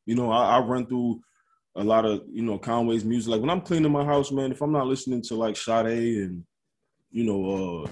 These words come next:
Florence and the Machine and Her and all stuff like that, I'm listening to Griselda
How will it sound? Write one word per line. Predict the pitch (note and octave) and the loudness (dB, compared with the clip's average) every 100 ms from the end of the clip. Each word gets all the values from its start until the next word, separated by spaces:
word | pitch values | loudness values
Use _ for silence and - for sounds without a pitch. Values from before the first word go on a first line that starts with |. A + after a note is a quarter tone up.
| - | -8
Florence | A#2 A#2+ A2+ | -4 -2 -2
and | A#2+ | -2
the | A2+ | -2
Machine | G#2 - A2+ A#2 A2+ G2+ | -2 -4 -2 -2 -2 -2
and | E2 - _ _ _ _ _ _ _ | -6 -14 _ _ _ _ _ _ _
Her | - A#2+ A#2+ G#2+ G#2 | 2 4 4 2 0
and | A2+ | 0
all | A2 | -2
stuff | - A2+ | -4 -4
like | A2+ G#2+ | -2 -2
that, | A#2+ | 0
I'm | B2+ | 0
listening | D#3 D#3 C#3+ | 0 2 2
to | B2+ | 2
Griselda | A2 G#2 C#3+ A2+ | 0 0 0 0